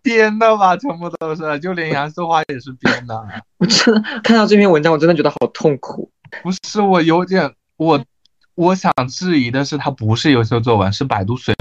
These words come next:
Speaker 1: 便爬虫了一篇文章塞进去的。
Speaker 2: 嗯，很有可能。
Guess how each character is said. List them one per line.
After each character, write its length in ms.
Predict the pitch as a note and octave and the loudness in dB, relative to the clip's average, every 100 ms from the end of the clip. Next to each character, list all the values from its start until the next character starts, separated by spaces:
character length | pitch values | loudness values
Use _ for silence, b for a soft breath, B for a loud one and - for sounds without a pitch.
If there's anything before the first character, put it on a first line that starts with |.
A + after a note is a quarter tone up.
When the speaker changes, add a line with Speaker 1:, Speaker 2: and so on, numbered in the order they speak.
| A2+ | 0
Speaker 1:
便 140 | C3 A#2 | 0 0
爬 220 | G#2 G2 | -2 -2
虫 160 | G2+ | 0
了 80 | G2 | 0
一 40 | G2 | 2
篇 160 | G#2 | 2
文 140 | F#2 F2+ | 2 2
章 140 | G2+ | 0
塞 280 | G#2 G2 F#2+ | 0 -2 0
进 160 | G2 | 2
去 140 | G2+ F2 | 2 -2
的。 140 | - - _ | -8 -12 _
Speaker 2:
嗯， 320 | C3 A#2 G#2+ G#2+ _ _ | 0 0 0 -4 _ _
很 140 | - C3+ | -4 0
有 80 | - - | 2 0
可 160 | - | -2
能。 260 | G#2 G#2 | -4 -6